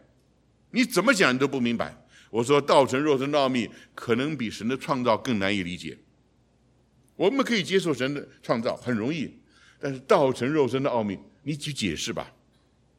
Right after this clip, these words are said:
你去解释吧，实在不行。为什么？因为这是超过人的理性限度。读神学就是碰见了理性的限度，不懂就说不懂，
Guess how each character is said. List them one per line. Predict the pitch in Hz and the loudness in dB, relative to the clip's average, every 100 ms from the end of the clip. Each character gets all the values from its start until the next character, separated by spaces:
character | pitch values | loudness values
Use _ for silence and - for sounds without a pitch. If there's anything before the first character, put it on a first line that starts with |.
| _ _ _ _ - | _ _ _ _ -6
你 | 165 | 0
去 | 214 | 2
解 | 180 127 90 | 2 -2 -2
释 | - | -6
吧， | 110 - _ _ _ | -8 -10 _ _ _
实 | - 196 | -4 0
在 | 208 | 2
不 | 135 | 0
行。 | 139 80 67 - _ - | -4 -8 -14 -20 _ -6
为 | 190 | -4
什 | 156 107 | -2 -4
么？ | 110 - - - | -6 -8 -20 -8
因 | 147 | -4
为 | 131 | -4
这 | 135 | -6
是 | |
超 | 120 - 151 | -8 -6 -4
过 | 147 131 | -2 -2
人 | 120 | -2
的 | 123 | -4
理 | 113 87 | -4 -6
性 | 82 123 | -6 -6
限 | 92 92 | -4 -6
度。 | 90 82 - _ _ _ _ _ _ _ _ _ _ | -8 -12 -16 _ _ _ _ _ _ _ _ _ _
读 | 151 180 | -4 0
神 | 156 180 | 2 2
学 | 151 131 139 147 | 0 2 2 2
就 | 135 135 | -2 -6
是 | |
碰 | 131 185 156 | -4 -4 -4
见 | 131 131 | 0 0
了 | 117 | -2
理 | 101 87 | -6 -10
性 | 82 127 | -6 -6
的 | 104 | -6
限 | - 95 | -4 -4
度， | 90 85 - _ _ _ _ _ _ - | -6 -12 -14 _ _ _ _ _ _ -4
不 | 190 | -2
懂 | 101 98 | -2 -4
就 | 117 | -4
说 | 113 | -2
不 | 101 120 | -4 -4
懂， | 73 | -10